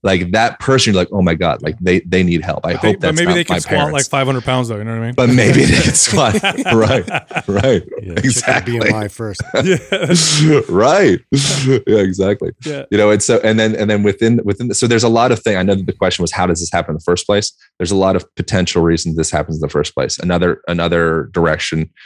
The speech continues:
Speaker 1: uh, because pre-agrarian age and, like, even into, into researching into, like, Native Americans and such, um,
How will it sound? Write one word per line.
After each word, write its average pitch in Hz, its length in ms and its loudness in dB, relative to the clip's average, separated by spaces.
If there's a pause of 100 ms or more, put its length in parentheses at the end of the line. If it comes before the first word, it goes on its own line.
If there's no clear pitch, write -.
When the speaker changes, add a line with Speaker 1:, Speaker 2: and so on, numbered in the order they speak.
(220)
Speaker 1:
uh, 73 200 -4
because 92 340 -2
pre-agrarian 92 1160 0
age 85 680 -2
and, 85 160 0
like, 80 200 -2
even 85 340 0
into, 82 340 -2 (120)
into 82 340 -2
researching 85 440 -2
into, 80 140 -4
like, 78 160 -2
Native 82 220 -4
Americans 87 500 -4
and 95 100 -6
such, - 360 -4 (580)
um, 78 400 -2